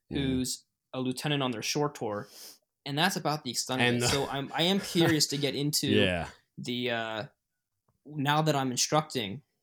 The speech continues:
Speaker 2: is
Speaker 1: Yeah.
Speaker 2: trying to get a better understanding of how they've shifted that training structure and
Speaker 1: Mm-hmm.
Speaker 2: kinda see at what points through this pipeline now, because they've made a lot of changes.
Speaker 1: Right.
Speaker 2: Um, wh-, what kind of resources are they providing at these different levels now?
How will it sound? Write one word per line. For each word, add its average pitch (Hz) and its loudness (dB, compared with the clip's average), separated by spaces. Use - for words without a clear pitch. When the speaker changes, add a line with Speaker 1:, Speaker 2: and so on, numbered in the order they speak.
Speaker 2:
is 123 0
Speaker 1:
Yeah. 73 2
Speaker 2:
trying 165 2
to 165 2
get 147 2
a - -8
better 143 0
understanding 131 -2
of 110 -10
how 147 0
they've 143 2
shifted 139 -2
that 113 -4
training 131 -4
structure 196 -4
and 170 -2
Speaker 1:
Mm-hmm. - 0
Speaker 2:
kinda 143 0
see 131 2
at 135 -2
what 165 0
points 151 -2
through 139 -2
this 123 0
pipeline 127 -2
now, 113 -8
because 131 -6
they've 139 -2
made 160 2
a 143 2
lot 123 2
of 113 -10
changes. 120 -4
Speaker 1:
Right. 87 -2
Speaker 2:
Um, 95 -10
wh-, 147 -6
what 185 -2
kind 202 2
of 143 0
resources 147 -2
are 123 -2
they 120 -4
providing 113 -6
at 110 -12
these - -14
different 90 -10
levels 113 -6
now? - -20